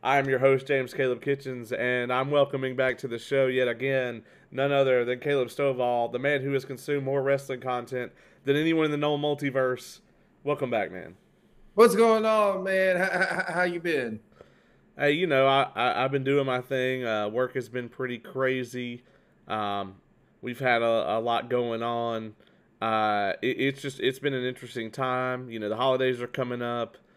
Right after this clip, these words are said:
Speaker 1: Uh, we got a big viral show, uh, pro show that's coming up that's, uh, probably our biggest show, I, I'd say certainly since the start of the pandemic. Um,
Speaker 2: I'd say so.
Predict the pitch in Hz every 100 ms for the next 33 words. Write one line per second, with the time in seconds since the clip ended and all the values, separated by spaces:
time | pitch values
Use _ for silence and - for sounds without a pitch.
0 | _ _ _ 104 101 98 98 110 113 107
1 | 113 117 113 113 113 110 - 127 123 117
2 | 110 117 117 143 135 135 135 127 117 -
3 | - 120 117 117 113 107 98 - - _
4 | _ _ _ - 101 101 95 - - 156
5 | 165 156 123 117 123 120 120 - 127 123
6 | 127 123 120 120 113 - - - 117 82
7 | 101 127 - 127 - 151 - 113 - 117
8 | - 113 - 120 117 110 101 113 107 110
9 | 110 101 - _ _ _ _ _ - 101
10 | 98 95 - _ - 190 123 - 120 127
11 | 147